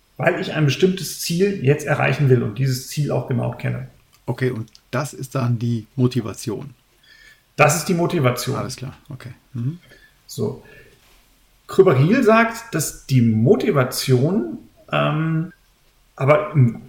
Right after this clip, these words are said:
Speaker 1: immer nur eine aktualisierte Version eines Motivs ist. Das heißt,
Speaker 2: Mhm.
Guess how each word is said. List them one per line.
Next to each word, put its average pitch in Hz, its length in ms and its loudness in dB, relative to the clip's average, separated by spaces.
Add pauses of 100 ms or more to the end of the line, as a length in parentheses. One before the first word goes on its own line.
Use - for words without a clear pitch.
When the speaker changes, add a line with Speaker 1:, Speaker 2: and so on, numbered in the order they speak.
(440)
Speaker 1:
immer 190 180 4
nur 175 200 0
eine 143 480 2
aktualisierte 151 840 0
Version 151 400 -2
eines 143 260 -2
Motivs 139 420 -4
ist. - 360 -14
Das - 160 -8
heißt, 147 240 2
Speaker 2:
Mhm. 135 240 2